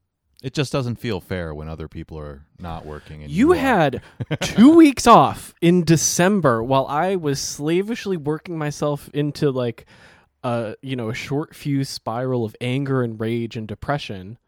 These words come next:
Speaker 1: Yeah.
Speaker 2: That culminated in me getting Omarion.
Speaker 1: Yeah. I just wanna set the record straight, too, that I actually had three, closer to four weeks off.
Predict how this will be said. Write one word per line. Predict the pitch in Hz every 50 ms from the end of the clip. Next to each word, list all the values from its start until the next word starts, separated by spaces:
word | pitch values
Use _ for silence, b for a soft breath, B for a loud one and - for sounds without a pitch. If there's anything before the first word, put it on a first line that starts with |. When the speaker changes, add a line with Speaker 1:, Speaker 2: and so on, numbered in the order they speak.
| _ _ _
Speaker 1:
Yeah. | - 85 82 76 73 76 - _ _ _ _ _ _ _ _ _ _ _ -
Speaker 2:
That | 135 135 - -
culminated | - - 160 156 156 147 147 143 139 139 131 127
in | 123 123 120 117 117 - _ _
me | 127 127 135 135 135
getting | 131 135 123 120 120 120 117 117 113 - _ -
Omarion. | 123 113 110 117 123 127 139 135 120 107 92 90 90 92 98 110 120 - _ _ _ _ _ _ _
Speaker 1:
Yeah. | 92 87 78 76 71 - _ _ _ _ _ _ _ _ _ _ -
I | 143
just | 160 170 -
wanna | 175 135 113
set | - 113 101 -
the | 92
record | 87 87 82 - 85
straight, | - - 82 76 69 -
too, | - 85
that | 76 78 78
I | 85 92
actually | 104 117 123 - - 120 101
had | 98 85 76
three, | - - 82 82 80 80 -
closer | - 82 80 78 - 78
to | 71 73
four | - - 82 78 76 71
weeks | 71 71 71 - -
off. | 78 71 69 71 - _ _ _